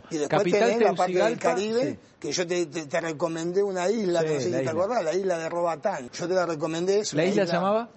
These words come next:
Speaker 1: Roatán.
Speaker 2: Roatán.
Speaker 1: Es una isla fantástica. Y bueno, cuando ta-, estamos a veinte minutos de avión.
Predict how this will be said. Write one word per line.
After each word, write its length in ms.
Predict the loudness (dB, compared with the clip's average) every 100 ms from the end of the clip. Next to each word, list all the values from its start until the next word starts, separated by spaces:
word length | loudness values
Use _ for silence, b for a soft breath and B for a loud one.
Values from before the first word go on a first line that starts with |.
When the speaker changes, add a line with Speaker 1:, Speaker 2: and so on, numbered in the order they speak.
| -14
Speaker 1:
Roatán. 680 | -2 2 2 2 -4 -6 -6
Speaker 2:
Roatán. 760 | 0 2 4 2 2 0 0 -2
Speaker 1:
Es 100 | -6
una 180 | -4 -2
isla 220 | 0 0
fantástica. 760 | -2 -2 -4 -4 -4 -2 -2 -6 _ _ _ _ _ -16 -6
Y 100 | -2
bueno, 220 | -2 -2
cuando 220 | -2 -2
ta-, 120 | -2 -2
estamos 260 | -2 -2
a 40 | 0
veinte 260 | -2 -2
minutos 420 | -2 -2 -2 -2 -2
de 160 | -2
avión. 380 | 0 0 -2